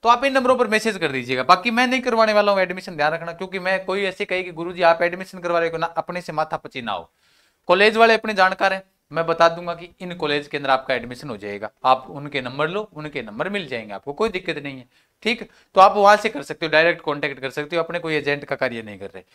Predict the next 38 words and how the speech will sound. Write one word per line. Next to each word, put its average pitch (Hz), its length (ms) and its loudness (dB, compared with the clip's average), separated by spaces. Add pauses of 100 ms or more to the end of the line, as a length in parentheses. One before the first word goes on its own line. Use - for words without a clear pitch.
(220)
आप 151 180 6
वहां 147 240 0
से 202 180 -2
हरियाणा 139 360 -4
से 175 120 -10
बीएसटीसी 151 460 -10
कर 185 160 -4
सकते 139 300 -12
हो 151 100 -10
और 151 60 -4
वो 196 120 2
मान्य 165 300 2
है, 110 200 -10 (400)
क्योंकि 180 180 -8
मेरी 185 240 2
मैडम 202 260 -2
ने 208 120 -4
हरियाणा 139 280 -2
से 180 120 -6
स्पेशल 202 360 -4
बीएसटीसी 147 440 -6
कर 113 120 -6
रखी 107 200 -12
है, 113 60 -14
बीएसटीसी 139 460 -6
भी 127 100 -8
कर 117 140 -8
रखी 110 220 -12
है, 107 80 -18 (240)
तो 220 80 -2
बस 240 160 2
वही 208 180 0
बात 165 220 0
है, 160 60 -10
तो 180 100 -4
वो 170 120 -2
मान्य 175 280 2
है 110 180 -10